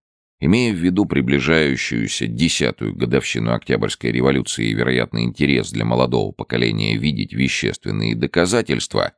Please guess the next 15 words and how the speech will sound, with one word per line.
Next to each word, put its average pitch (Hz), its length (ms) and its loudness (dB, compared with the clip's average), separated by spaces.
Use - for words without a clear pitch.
орудия 69 720 4
казни 58 500 0
бывшего 52 540 -4
царя 58 320 0
Николая 57 480 0
второго, 57 460 0
его 55 260 0
семьи 58 540 0
и 52 40 4
остатков 55 600 -2
верной 52 500 0
им 50 140 -2
до 60 120 4
гроба 52 400 0
челяди, 50 680 -2